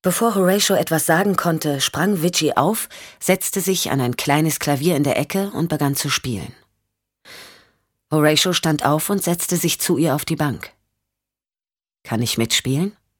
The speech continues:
Vigi schüttelte den Kopf. Horatio wartete einen Augenblick, um ihren Rhythmus zu studieren, dann stimmte er darin ein. Fünf Minuten lang spielten sie vierhändig, bis Vigi unvermittelt aufhörte.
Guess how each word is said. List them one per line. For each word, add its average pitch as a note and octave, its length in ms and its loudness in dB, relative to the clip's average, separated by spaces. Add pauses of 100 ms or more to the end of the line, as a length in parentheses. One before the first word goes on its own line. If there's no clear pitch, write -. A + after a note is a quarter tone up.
(680)
Vigi C#3+ 420 0
schüttelte C3 460 0
den G2+ 160 -6
Kopf. - 340 -8 (920)
Horatio E3 440 4
wartete C#3 380 2
einen B2 220 2
Augenblick, B2+ 640 0
um C3 120 -2
ihren A#2+ 200 -2
Rhythmus C#3 440 0
zu C#3 140 -2
studieren, B2+ 520 0 (500)
dann D#3 140 0
stimmte G#3 340 2
er C#3+ 100 2
darin C#3+ 300 2
ein. G2 340 -6 (1200)
Fünf A3 280 0
Minuten G#3 360 2
lang G#3 280 2
spielten G3 420 2
sie F3 140 0
vierhändig, C3 880 -2 (100)
bis E3+ 220 -2
Vigi E3+ 260 0
unvermittelt D3 580 0
aufhörte. A2 480 -2